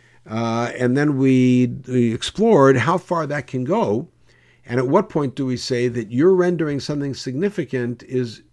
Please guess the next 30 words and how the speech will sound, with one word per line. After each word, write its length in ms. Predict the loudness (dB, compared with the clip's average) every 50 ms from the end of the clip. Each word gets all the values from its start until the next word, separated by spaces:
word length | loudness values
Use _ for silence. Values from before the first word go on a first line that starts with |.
| _
is 300 | -2 0 0 0 0 -4
immaterial, 920 | -6 -6 -4 -2 -2 -2 -4 -4 -4 -2 0 2 2 2 2 0 -2 -4 -6 -14 -20 _ _ _
because 340 | -8 -6 -4 -2 -2 -2 -2
it's 160 | -4 -8 -10
such 400 | -10 -10 -8 -4 -4 -4 -4 -2
an 140 | -4 -6 -6 -6
outlier 600 | -6 -6 -6 -6 -6 -4 -4 -2 -2 -2 -2 -4
kind 240 | -4 -6 -6 -6 -6
of 80 | -6
action 600 | -6 -6 -6 -6 -8 -8 -6 -6 -4 -4 -4 -6 -10 _ _ _ _ _
that 100 | -2 -2
it's, 180 | -2 -2 -2 -6
that 180 | -8 -6 -6 -6
it's 160 | -6 -2 0
nullified 680 | 2 2 2 2 0 -2 -4 -6 -6 -6 -8 -10 -12 -16 _ _ _ _ 0
relative 380 | 4 4 4 4 4 0 -2 -2
to 60 | -4
the 100 | -4 -4
rest 260 | -4 -4 -6 -8 -10
of 40 | -8
the 80 | -6
world, 380 | -4 -4 -2 -2 -2 -2 -4 -6 -8 _ _ _ _ _ _ _ -10
and 200 | -6 -2 0 0
that 180 | 0 0 -2
is 460 | -4 -4 -4 -2 -2 -2 -4 -6 -10 -14 -10
Batla 340 | -8 -8 -6 -2 -2 -2 -2
Dato 300 | -2 -4 -6 -4 -4 -4
Etzel 240 | -4 -4 -6 -8 -12
Kol 240 | -10 -8 -8 -6 -6
Adam. 380 | -6 -6 -6 -6 -8 -8 -10